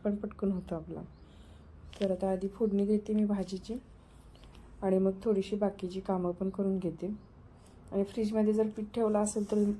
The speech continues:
तुम्ही, तर ते थोडंसं काढून ठेवावं लागतं आधी, at least दहा ते पंधरा मिनटं तरी, कारण नॉर्मल व्हायला थोडंसं ते, अ, घट्ट झालेलं असतं त्यामुळं. तर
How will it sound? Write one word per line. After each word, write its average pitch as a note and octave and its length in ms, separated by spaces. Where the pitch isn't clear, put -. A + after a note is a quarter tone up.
तुम्ही, G#3 340
तर G3+ 100
ते G#3+ 420
थोडंसं G#3 300
काढून A3 340
ठेवावं G#3 240
लागतं F#3+ 280
आधी, G3 280
at G3 80
least F#3+ 260
दहा F#3 180
ते F#3+ 120
पंधरा F#3+ 280
मिनटं F#3 300
तरी, F#3 160
कारण G3+ 220
नॉर्मल G3 380
व्हायला F#3 400
थोडंसं G3 340
ते, G3+ 320
अ, F3+ 300
घट्ट A3+ 280
झालेलं F#3 380
असतं F3 200
त्यामुळं. E3+ 400
तर G#3 40